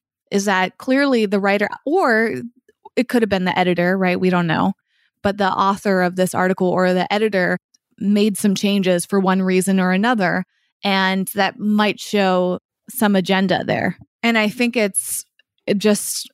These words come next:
a fascinating thing. I mean, we can look at a headline and make so many assumptions.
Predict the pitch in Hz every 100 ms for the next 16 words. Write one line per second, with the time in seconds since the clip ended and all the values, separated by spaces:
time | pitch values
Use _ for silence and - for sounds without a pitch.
0 | _ 208 165 - 196 196 226 220 226 220
1 | 294 269 220 220 - _ _ _ _ -
2 | - 233 - 349 294 359 - 403 262 254
3 | 269 277 220 190 190 - 214 214 208 -
4 | 233 226 233 196 185 196 180 - 170 -
5 | - -